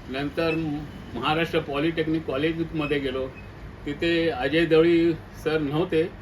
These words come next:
परंतु माझा मुलगा तिथे असल्यामुळं त्याने सांगितलं त्यांना की मंडळी आलेली आहेत. तर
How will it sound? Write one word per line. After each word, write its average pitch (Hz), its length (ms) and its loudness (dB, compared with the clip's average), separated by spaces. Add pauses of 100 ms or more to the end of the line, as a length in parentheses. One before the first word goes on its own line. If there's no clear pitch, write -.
(340)
परंतु 165 520 0
माझा 156 340 0
मुलगा 160 280 0
तिथे 156 240 -4
असल्यामुळं 156 480 -2
त्याने 160 440 0
सांगितलं 170 460 0
त्यांना 131 320 -2
की 151 240 -2
मंडळी 151 420 2
आलेली 151 360 4
आहेत. 143 120 2 (680)
तर 147 100 -4